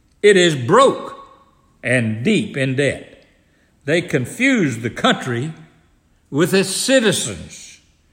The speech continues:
Many of its citizens are indeed rich, but that is not the country. America was founded on the principles of freedom of opportunity, personal responsibility,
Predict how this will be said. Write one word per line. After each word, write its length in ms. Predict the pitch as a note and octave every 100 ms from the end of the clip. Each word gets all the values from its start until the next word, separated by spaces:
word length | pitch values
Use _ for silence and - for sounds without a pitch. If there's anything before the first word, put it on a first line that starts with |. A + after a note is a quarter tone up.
| _ _ _
Many 460 | D3 G3+ D4+ G#3 G2+
of 180 | C3+ C3
its 160 | B2 -
citizens 500 | A3 B3+ C#3+ E3 C#3
are 220 | E3+ G3
indeed 540 | A3 G#3 G3 D4 B3
rich, 520 | E3+ D3 G2+ - - - _ _ _ _ _ -
but 340 | B2+ B2 -
that 460 | F#3+ G3+ B2 - D3
is 300 | B2+ F#2+ G#2+
not 640 | C3+ D3+ G2+ - - A#2+
the 140 | A#2+
country. 580 | A#2 D#3 D#3 - A#2 D2 - _ _ _ _ _ -
America 880 | A#2+ A#2+ E3 G3+ G3+ A#3+ A3+ - -
was 260 | A#2+ A#2 -
founded 560 | - F3 G3+ G#3 A3
on 240 | F#3 D#3 C3
the 120 | A#2
principles 800 | - - G3 - G3+ A#3 G#3+ - - - -
of 240 | C3 B2+
freedom 680 | - - - G3 A#3 C4 B3
of 260 | G3 F3 D#3+
opportunity, 880 | F#3 A3 A3 G3+ F#3+ A2+ - F2 D#2+ - _ - _ _ -
personal 760 | - A#3 B3 - A#3 A#3 A3
responsibility, 1160 | G3 - G#3 G3+ G3 F3 E3 C#3 G#2+ A2+ A#2+